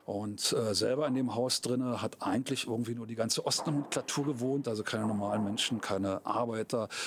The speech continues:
sondern da waren Angestellte, äh, aus der Stadtverwaltung, aus der Regierungsverwaltung. Viel Armee war dort gewesen. Inneres nebenan ist dann gleich gebaut worden an der,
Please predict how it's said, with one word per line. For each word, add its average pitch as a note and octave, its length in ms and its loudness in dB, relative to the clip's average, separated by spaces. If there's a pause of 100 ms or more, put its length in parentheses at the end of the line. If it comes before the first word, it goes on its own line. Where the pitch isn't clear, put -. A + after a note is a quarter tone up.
sondern A2 300 2
da G2 160 2
waren G#2 320 2
Angestellte, G#2 1300 -2
äh, - 480 -12
aus - 120 -4
der A#2+ 100 2
Stadtverwaltung, G#2+ 960 0
aus A2 360 2
der G#2 220 2
Regierungsverwaltung. A2+ 1040 0
Viel - 260 0
Armee B2+ 440 2
war B2 120 0
dort A#2 240 0
gewesen. G#2+ 680 0 (460)
Inneres C3 720 0
nebenan A#2 500 2
ist - 180 0
dann A2+ 140 0
gleich G#2 340 0
gebaut G#2+ 460 0
worden G#2+ 300 2
an G#2 240 2
der, G#2 420 -6